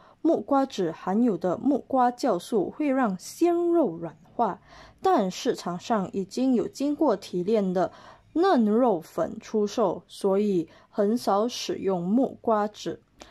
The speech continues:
但是你知道吗？木瓜籽进行生化提取后，可以做成美容养颜的护肤品，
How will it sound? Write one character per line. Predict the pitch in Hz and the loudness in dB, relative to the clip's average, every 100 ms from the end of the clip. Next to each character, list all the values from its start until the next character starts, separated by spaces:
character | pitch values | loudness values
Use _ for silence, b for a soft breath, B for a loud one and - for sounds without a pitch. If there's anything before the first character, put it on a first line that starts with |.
| B B | B B
但 | 370 302 | 2 2
是 | - 254 202 | 2 0 0
你 | 175 | -2
知 | - 220 | -2 -2
道 | 240 226 | 0 2
吗？ | 214 208 226 B B B | 0 -2 -6 B B B
木 | - 339 | 2 2
瓜 | 233 277 277 | 2 0 0
籽 | - 170 - | 0 -2 -4
进 | - 285 | -2 0
行 | 214 - 180 185 | 0 -4 -4 -4
生 | - 277 285 | -4 -2 -2
化 | 277 240 | 0 -2
提 | 170 - 190 | -2 -6 -6
取 | 202 - | -4 -6
后， | - 233 180 - B B | -4 -2 -2 -4 B B
可 | - 285 | -2 0
以 | 202 | 0
做 | - 294 220 | -2 0 0
成 | 208 190 196 | 0 -2 0
美 | 190 180 170 | 0 -2 -2
容 | 165 170 165 214 | -2 -4 -2 -4
养 | 185 160 156 | -4 -6 -8
颜 | 160 | -10
的 | 180 190 | -6 -6
护 | - - 208 | -6 -4 -4
肤 | - 277 | -2 -2
品， | 254 226 226 | -2 -4 -6